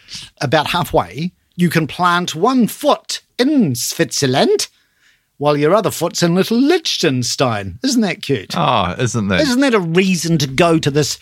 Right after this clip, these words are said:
Speaker 1: pinprick of a principality?
Speaker 2: <laughs> And if you are tight on time, it's actually entirely possible to tick off the sites of, of Vaduz in a day.
Speaker 1: Yes.
Speaker 2: It's just a two-hour train ride from Zurich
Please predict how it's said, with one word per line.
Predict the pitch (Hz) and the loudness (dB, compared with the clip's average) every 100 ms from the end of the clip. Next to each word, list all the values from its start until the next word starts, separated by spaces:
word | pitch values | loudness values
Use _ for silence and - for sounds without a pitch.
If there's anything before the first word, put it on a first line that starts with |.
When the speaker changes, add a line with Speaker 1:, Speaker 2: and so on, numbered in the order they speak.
| - _ - | -18 _ -2
Speaker 1:
pinprick | 214 165 - 185 - | -2 0 -2 -2 -4
of | 131 | -10
a | |
principality? | - - 185 - 127 156 139 127 117 196 | -4 -2 0 -2 -2 0 0 -2 0 0
Speaker 2:
<laughs> | - 247 - 269 - 214 - 220 - - 175 - 135 | 0 -4 -2 -4 -2 -6 -2 -6 -6 -6 -6 -6 0
And | 175 | 0
if | 165 | 2
you | 160 | 0
are | 240 | 0
tight | 220 165 135 | 0 -2 0
on | 110 110 | 0 0
time, | - 180 101 | 0 0 0
it's | 113 - | -2 -4
actually | 214 - 151 131 117 - | -4 -2 -2 -2 -4 -6
entirely | 165 - - - 285 240 | -6 -6 -6 -2 0 0
possible | 151 147 123 110 117 | 0 -2 -2 -2 -4
to | 104 | -2
tick | - - | -4 -2
off | 139 - | -4 -2
the | 117 | -4
sites | - 156 - - | -2 -2 -4 -8
of, | - 101 | -8 -8
of | - 117 110 | -2 -2 -2
Vaduz | 117 131 170 233 - - - - - - - | -2 0 0 -4 -2 -4 -4 -8 -12 -14 -4
in | 143 | -2
a | 123 | 0
day. | 113 92 73 71 | 0 0 -2 -4
Speaker 1:
Yes. | 117 123 117 | -6 -2 -2
Speaker 2:
It's | 101 - | -2 -2
just | 117 - | -4 -4
a | |
two-hour | - - 113 - | -4 -2 0 0
train | - 110 98 | 0 0 2
ride | 98 95 92 | 2 0 0
from | 87 76 | -2 0
Zurich | 76 107 - - | 0 -2 -2 -8